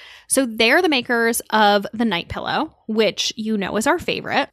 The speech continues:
It's a memory foam pillow for comfort, and then it has a silk case that really does wonders for your skin and your hair.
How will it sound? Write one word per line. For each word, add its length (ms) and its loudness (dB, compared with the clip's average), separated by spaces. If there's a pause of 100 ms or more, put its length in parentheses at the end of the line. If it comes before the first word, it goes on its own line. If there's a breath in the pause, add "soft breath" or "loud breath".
It's 140 0
a 40 2
memory 540 4
foam 320 2
pillow 400 0
for 160 -2
comfort, 600 -4
and 100 0
then 80 2
it 80 -4
has 220 -2
a 20 -2
silk 560 0
case 480 -2 (100)
that 160 2
really 440 -2
does 180 2
wonders 400 0
for 80 -2
your 140 2
skin 360 0
and 80 -6
your 120 -4
hair. 400 -4